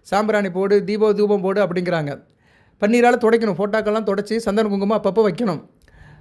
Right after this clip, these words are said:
ரைட்டு, இதெல்லாம் செய்யணும். நான் வந்து நேத்து ஒரு வீடியோ போட்டிருந்தேன், ஒரு அம்மா வெளிநாட்டுலேருந்து சொன்னாங்க, "சார் நீங்க சொன்ன மாதிரி நான் வந்து ஃபோட்டோக்கெல்லாம் பன்னீரால துடைச்சி சந்தன குங்குமம் வச்சேன், நல்லா இருக்கு சார், மன நிறைவா இருக்கு, ஒரு மகிழ்ச்சி இருக்கு வீட்ல" அப்படின்னாங்க.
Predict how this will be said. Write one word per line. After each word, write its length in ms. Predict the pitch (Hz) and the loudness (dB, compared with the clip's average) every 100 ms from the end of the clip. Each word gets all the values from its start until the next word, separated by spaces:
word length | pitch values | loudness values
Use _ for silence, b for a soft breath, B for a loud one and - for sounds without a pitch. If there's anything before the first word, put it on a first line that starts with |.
| b | b
ரைட்டு, 260 | 185 190 - - - - | -2 0 -2 -2 -20 -12
இதெல்லாம் 300 | 165 196 247 | -2 0 2
செய்யணும். 360 | 220 240 220 - - - | 2 2 -2 -6 -20 -16
நான் 360 | 190 185 202 202 | -6 -2 -2 0
வந்து 220 | 208 262 | 0 0
நேத்து 200 | 240 226 | 0 2
ஒரு 60 | 202 | 2
வீடியோ 200 | 254 247 | 4 2
போட்டிருந்தேன், 380 | 226 214 214 233 | 2 0 0 0
ஒரு 100 | 208 | 0
அம்மா 160 | 208 | 0
வெளிநாட்டுலேருந்து 480 | 214 214 233 208 214 | 0 2 2 0 -4
சொன்னாங்க, 240 | 214 196 165 | -4 -4 -4
"சார் 200 | 190 202 | -2 -2
நீங்க 160 | 202 | -2
சொன்ன 200 | 196 202 | -4 -2
மாதிரி 260 | 208 208 220 262 b b b - | 0 2 2 0 b b b -8
நான் 160 | 170 | -4
வந்து 160 | 180 202 | -2 -2
ஃபோட்டோக்கெல்லாம் 580 | 208 208 214 208 208 226 | 0 0 0 2 2 2
பன்னீரால 380 | 202 208 208 208 | 0 0 0 -2
துடைச்சி 320 | 185 190 220 | -4 -4 -4
சந்தன 300 | 226 196 202 | -4 -2 -2
குங்குமம் 280 | 185 185 170 | -2 -2 -2
வச்சேன், 180 | 196 | -2
நல்லா 280 | 185 170 214 | -2 0 2
இருக்கு 180 | 202 170 | 2 0
சார், 160 | 180 170 | -2 -2
மன 200 | 175 202 | -2 0
நிறைவா 320 | 190 190 190 | 0 0 0
இருக்கு, 280 | 170 156 170 147 151 B B B B | -2 -2 0 0 -4 B B B B
ஒரு 140 | 151 | -4
மகிழ்ச்சி 320 | 151 220 240 226 | 2 2 2 -2
இருக்கு 200 | 185 170 | -2 -2
வீட்ல" 300 | 185 185 170 | -2 -2 -4
அப்படின்னாங்க. 400 | 160 156 147 | -4 -4 -4